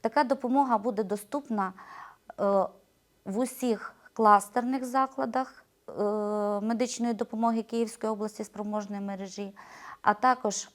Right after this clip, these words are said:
амбулаторна реабілітація буде доступна у всіх загальних закладах. З метою реалізації зазначеного проєкту до кінця дві тисячі двадцять третього року, е, на території України має, України має запра-,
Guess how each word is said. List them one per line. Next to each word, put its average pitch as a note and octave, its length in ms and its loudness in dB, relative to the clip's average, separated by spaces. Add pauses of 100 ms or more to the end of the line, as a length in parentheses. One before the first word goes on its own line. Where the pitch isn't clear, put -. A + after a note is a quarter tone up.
амбулаторна G#3+ 760 2
реабілітація F#3+ 760 0
буде F#3 200 -6
доступна A#3+ 500 -6
у - 60 -4
всіх A#3 280 -6
загальних F3+ 520 -2
закладах. - 680 -10 (260)
З G3+ 140 -8
метою D4 340 2
реалізації A#3 680 4
зазначеного G#3 680 -2
проєкту C4 480 -4
до G3+ 100 -4
кінця A3+ 360 0
дві G3+ 320 -6
тисячі A3+ 600 -2
двадцять G3 340 -2
третього G#3 460 0
року, C4 400 -2 (520)
е, G3 200 4
на A3 120 0
території B3+ 480 2
України A#3+ 540 0
має, A3 360 0 (180)
України A#3+ 400 -2
має G#3 220 0
запра-, G3+ 340 -4